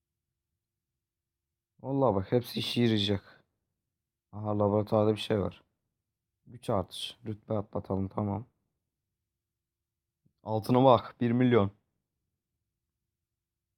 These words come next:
Elektrik işareti ise. Lan laboratuvarda gene ne var? Heh, topla, tamam. Oha, bir saniyede yüz. Oha, kara panter ne öyle?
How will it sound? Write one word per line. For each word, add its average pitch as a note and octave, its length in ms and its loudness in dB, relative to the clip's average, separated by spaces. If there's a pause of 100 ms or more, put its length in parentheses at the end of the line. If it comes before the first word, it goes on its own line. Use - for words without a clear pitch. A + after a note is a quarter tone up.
(1160)
Elektrik A#2 500 -2
işareti G#2 540 4
ise. B2+ 440 0 (800)
Lan C3 160 -2
laboratuvarda C3+ 640 6
gene C#3+ 200 4
ne A2+ 100 4
var? G2+ 320 -8 (800)
Heh, B2 200 -14
topla, A2 360 -4
tamam. G#2+ 320 -8 (1120)
Oha, G#2 260 -6
bir A2+ 60 -10
saniyede A2+ 460 2
yüz. G#2+ 300 0
Oha, G#2+ 460 -4
kara G#2+ 260 -2
panter A2+ 340 -2
ne A#2+ 120 -6
öyle? G2+ 300 -10